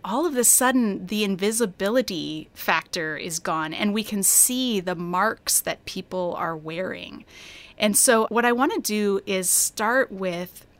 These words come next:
a passage in Revelation that's probably struck fear into a lot of people,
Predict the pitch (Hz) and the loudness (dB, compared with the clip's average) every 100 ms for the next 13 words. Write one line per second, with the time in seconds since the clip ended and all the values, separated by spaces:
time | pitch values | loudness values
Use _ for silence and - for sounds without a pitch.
0 | _ 196 - - 214 214 226 208 190 180 | _ -8 -6 -2 0 0 -2 -2 -2 -4
1 | 175 175 170 180 175 151 147 143 - 160 | -4 -6 -4 -4 -4 -4 -6 -8 -6 -4
2 | - - 190 190 185 180 175 170 - - | -6 -4 -6 -6 -6 -8 -6 -6 -2 0
3 | - 156 - - 196 180 175 - 175 165 | 0 -6 -10 -8 -6 -6 -6 -6 -6 -6
4 | 160 160 - 170 - 147 143 | -6 -8 -12 -14 -8 -8 -8